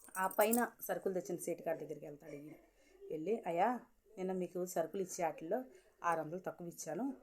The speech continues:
ఇగోండి తీసుకోండి" అని చెప్పి చెప్తాడు. "అయ్యా, నువ్వు ఆరు వందలు ఇవ్వకపోతే ఏమైంది? మనం లక్షల్లో వేలల్లో చేస్తాం కదా వ్యాపారం. ఈ ఆరు వందలు నాకు గుర్తులేవు,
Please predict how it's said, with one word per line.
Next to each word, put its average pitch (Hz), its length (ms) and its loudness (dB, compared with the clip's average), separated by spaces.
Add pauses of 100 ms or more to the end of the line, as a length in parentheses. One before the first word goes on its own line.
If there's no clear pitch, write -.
(300)
ఇగోండి 170 340 0
తీసుకోండి" 175 640 -4 (100)
అని 226 120 0
చెప్పి - 200 -12
చెప్తాడు. - 340 -20 (720)
"అయ్యా, 160 200 -2 (580)
నువ్వు 196 180 0
ఆరు 165 200 6
వందలు 254 180 4
ఇవ్వకపోతే 254 380 6
ఏమైంది? 214 560 6 (440)
మనం 226 200 4
లక్షల్లో 254 500 4
వేలల్లో 214 420 8
చేస్తాం 170 400 2
కదా 156 160 0
వ్యాపారం. 156 480 -2 (680)
ఈ 214 120 2
ఆరు 156 200 6
వందలు 277 160 6
నాకు 233 120 4
గుర్తులేవు, 170 640 0